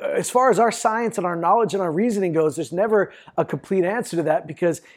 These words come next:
even if something came together to create what we know, that came, had to come from somewhere. So where did that come from?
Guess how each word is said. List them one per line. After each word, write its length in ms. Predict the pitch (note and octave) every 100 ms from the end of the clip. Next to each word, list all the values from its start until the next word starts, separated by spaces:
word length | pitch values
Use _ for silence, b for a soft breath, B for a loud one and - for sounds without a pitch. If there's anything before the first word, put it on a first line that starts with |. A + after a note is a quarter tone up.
| b
even 340 | G#3+ C4+ B3 A#3+
if 200 | A3+ G#3+
something 540 | - - G#3+ A3 A3 G#3
came 280 | G#3+ G3+
together 340 | D#3+ C#3 G3 F3
to 80 | D#3
create 420 | - E3 F3+ F3+
what 160 | F3+
we 120 | E3+ C#3+
know, 600 | D3+ G#3 G#3 D#3 C#3+ b b b _ -
that 520 | C3 G#2+ G3 B3+ F#3
came, 240 | F3+ F3 E3+
had 240 | E3+ D#3+
to 80 | D3
come 200 | - C#3
from 160 | D3 C#3
somewhere. 360 | E3 D3+ E3+
So 160 | - F3+
where 160 | G3
did 140 | G3 D3+
that 280 | G#3 B3 -
come 220 | D#3+ B2+
from? 320 | - -